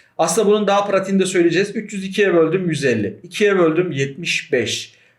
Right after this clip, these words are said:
Sonra üçe böldüm, yirmi beş. Beşe böldüm, beş. Beşe böldüm, bir. Düşünelim hemen. İkilerden iki tane var, attım dışarıya. Beşlerden iki tane var, attım dışarıya.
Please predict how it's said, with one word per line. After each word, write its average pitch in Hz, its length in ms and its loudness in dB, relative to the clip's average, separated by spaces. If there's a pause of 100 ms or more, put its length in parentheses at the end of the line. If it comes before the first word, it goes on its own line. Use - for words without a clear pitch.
Sonra 214 640 0
üçe 190 320 0
böldüm, 131 420 2
yirmi 147 300 -2
beş. 175 480 -2 (280)
Beşe 165 320 2
böldüm, 180 580 2 (480)
beş. 185 440 -2
Beşe 165 280 2
böldüm, 151 380 2
bir. 113 280 -4 (320)
Düşünelim 214 440 2
hemen. 175 420 2
İkilerden 202 440 2
iki 208 180 -4
tane 175 280 2
var, 196 220 2
attım 156 400 0
dışarıya. 117 560 -2 (340)
Beşlerden 190 500 2
iki 190 180 -2
tane 170 300 2
var, 135 240 2
attım 165 420 -2
dışarıya. 180 600 2